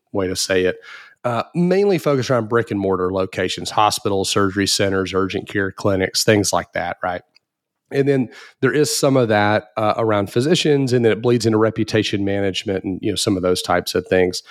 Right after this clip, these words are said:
But it sounds like that may be a losing battle to some degree to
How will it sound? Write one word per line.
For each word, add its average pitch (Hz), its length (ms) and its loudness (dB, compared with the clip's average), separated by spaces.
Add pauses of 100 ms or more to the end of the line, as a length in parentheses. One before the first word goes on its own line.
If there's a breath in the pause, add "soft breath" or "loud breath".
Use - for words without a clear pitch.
(440 loud breath)
But 139 120 2
it 131 100 -2
sounds 180 340 0
like 123 320 0
that 135 180 -2
may 139 220 2
be 127 140 0
a 107 80 4
losing 107 480 0
battle 95 580 0
to 95 140 -6
some 107 260 0
degree 95 580 -2
to 98 160 -6